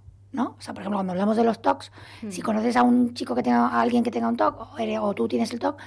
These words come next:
Speaker 1: pues te identificas, pero si no, pues te da la sensación de que no tiene que ver conmigo. Eh, bueno, narcisistas hay muchos y, mm, y es verdad que todos conocemos a alguno o todos conocemos a alguien o hemos pasado alguna vez algún tipo de relación estrecha con,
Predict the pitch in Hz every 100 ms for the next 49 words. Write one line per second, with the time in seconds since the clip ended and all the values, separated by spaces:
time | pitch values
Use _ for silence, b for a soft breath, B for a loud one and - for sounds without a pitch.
0 | B B B 226 247 220 208 233 226 -
1 | 240 294 277 294 - - - 247 233 226
2 | 220 240 233 214 208 196 190 - 190 185
3 | 190 b b b b - 247 226 214 202
4 | 196 240 214 190 190 185 - 208 240 240
5 | 269 214 220 247 311 339 320 453 B B
6 | B B B 262 240 214 202 196 185 175
7 | 175 - B B B 285 226 208 202 -
8 | 208 202 202 202 214 202 208 233 262 302
9 | 311 B B - 240 240 233 233 - 240
10 | 247 - 233 226 247 269 269 214 208 226
11 | 220 226 220 247 294 B B B 262 220
12 | 220 220 226 226 220 220 220 - 226 240
13 | - 277 - - 220 208 208